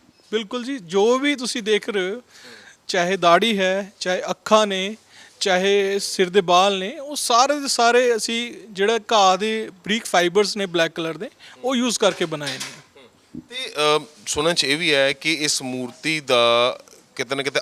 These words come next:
Speaker 2: ਅੰਕਲਨ ਜਿਹੜਾ ਹੈਗਾ, ਉਹ ਇਸ ਇੱਕ ਐਸੀ, ਅ, ਪੇਂਟਿੰਗ ਦੇ ਨਾਲ ਕੀਤਾ ਜਾ ਰਿਹਾ ਜੋ ਕਿ ਵਰਲਡ ਫੇਮਸ ਹੈ। ਉਹਦੇ 'ਚ ਵੀ ਇਹੀ ਗੱਲ ਕਹੀ ਜਾਂਦੀ, ਕਹਿੰਦੇ ਕਿ ਉਹ ਪੇਂਟਿੰਗ ਜਿਹੜੀ ਹੈ, ਵੱਖ-ਵੱਖ ਥਾਵਾਂ ਤੋਂ ਇਮੋਸ਼ਨਸ ਬਦਲਦੀ ਹੈ। ਮੈਂ ਮੋਨਾਲੀਸਾ ਦੀ ਗੱਲ ਕਰ ਰਿਹਾ,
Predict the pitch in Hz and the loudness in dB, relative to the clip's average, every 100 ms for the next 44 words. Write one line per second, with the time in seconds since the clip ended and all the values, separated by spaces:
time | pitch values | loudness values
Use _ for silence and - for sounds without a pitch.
0 | - 123 120 143 147 139 131 117 113 135 | 0 -2 -2 -2 -2 -2 -4 -4 -4 -4
1 | 110 123 135 143 151 - _ - - _ | -4 -6 -4 -4 -4 -10 _ -20 -20 _
2 | 147 156 - 156 147 131 131 - 190 156 | 0 2 -2 -6 -4 0 0 0 -4 -4
3 | 127 127 123 123 - 131 127 151 151 147 | 0 4 4 2 0 -2 -4 -6 0 2
4 | 143 139 120 123 117 127 135 127 - 135 | 2 -2 -2 -2 0 -2 -4 -6 -6 -6
5 | 117 120 117 110 123 147 - 139 131 123 | -2 -2 -4 -8 -6 -6 -2 0 0 -2
6 | 147 143 139 135 135 131 127 123 123 127 | -4 -2 -2 0 -2 -4 -4 -6 -6 -6
7 | 123 123 127 135 131 135 123 120 143 143 | -6 -6 -8 -8 -8 -6 -6 -6 -8 -6
8 | 135 131 123 135 - - - 135 143 - | -4 0 2 2 0 -14 -2 0 0 0
9 | 170 - 151 135 135 156 147 147 143 165 | -4 -4 -4 -4 -4 -8 -8 -6 -6 -6
10 | 147 123 117 110 113 107 98 120 139 147 | -8 -6 -6 -6 -8 -6 -6 -4 0 0
11 | 139 120 113 104 87 87 101 107 147 | 0 -2 -6 -8 -12 -10 -6 -2 -2